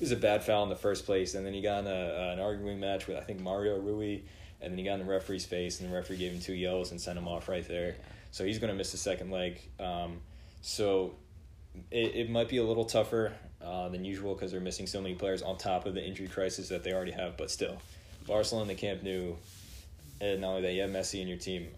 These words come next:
Speaker 1: I still think Barcelona is gonna, uh, go through this pretty easily.
Speaker 2: Mm-hmm.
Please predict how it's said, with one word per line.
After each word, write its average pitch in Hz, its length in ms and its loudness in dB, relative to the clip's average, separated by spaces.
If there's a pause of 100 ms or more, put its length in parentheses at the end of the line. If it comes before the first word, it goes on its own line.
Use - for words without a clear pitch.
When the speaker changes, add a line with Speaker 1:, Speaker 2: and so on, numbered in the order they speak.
(220)
Speaker 1:
I 90 140 -2
still - 380 -6
think 85 180 -8
Barcelona 76 380 -6
is - 80 -10
gonna, 78 260 -6 (300)
uh, 80 180 -6
go 82 160 -6
through - 160 -8
this - 160 -6
pretty 87 220 -4
easily. - 360 -8 (440)
Speaker 2:
Mm-hmm. 101 240 -8